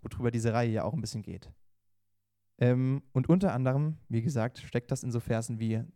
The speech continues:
das habe ich das letzte Mal euch mitgebracht, Römer zehn, Vers neun. „Denn wenn du mit deinem Mund bekennst, dass Jesus der Herr ist, und in deinem Herzen glaubst, dass Gott ihn von den Toten auferweckt hat, wirst du gerettet werden.“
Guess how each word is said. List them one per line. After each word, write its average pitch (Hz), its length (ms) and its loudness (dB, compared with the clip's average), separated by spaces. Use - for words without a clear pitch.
das - 200 -6
habe 117 100 -4
ich 113 60 -4
das - 60 -10
letzte 127 240 -4
Mal 123 140 0
euch 127 140 -4
mitgebracht, - 460 -4
Römer 120 220 2
zehn, 135 260 0
Vers 127 180 -2
neun. 127 300 2
„Denn 123 160 2
wenn 151 220 4
du 214 240 6
mit 214 200 0
deinem 196 280 4
Mund 196 200 4
bekennst, 156 440 0
dass - 160 -8
Jesus 175 300 0
der 156 120 -2
Herr 143 200 -2
ist, - 380 -10
und 120 100 -2
in 143 120 0
deinem 190 340 2
Herzen 160 280 -2
glaubst, 131 340 -2
dass 120 140 -8
Gott - 300 -4
ihn 165 200 2
von 151 200 -2
den 143 100 0
Toten - 260 -2
auferweckt 110 460 -2
hat, 131 200 -6
wirst - 400 -2
du 170 220 4
gerettet 143 420 -4
werden.“ - 400 -12